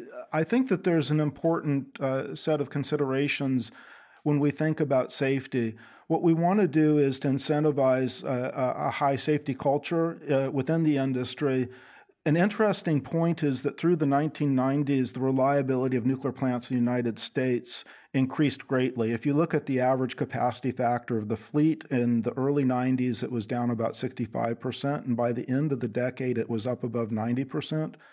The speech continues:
The major thing that happened that changed that was putting in place effective programs to get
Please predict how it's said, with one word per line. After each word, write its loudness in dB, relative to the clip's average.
The 0
major 2
thing -2
that -4
happened -2
that -6
changed -2
that -2
was 0
putting 0
in 2
place -2
effective -2
programs -2
to -2
get 0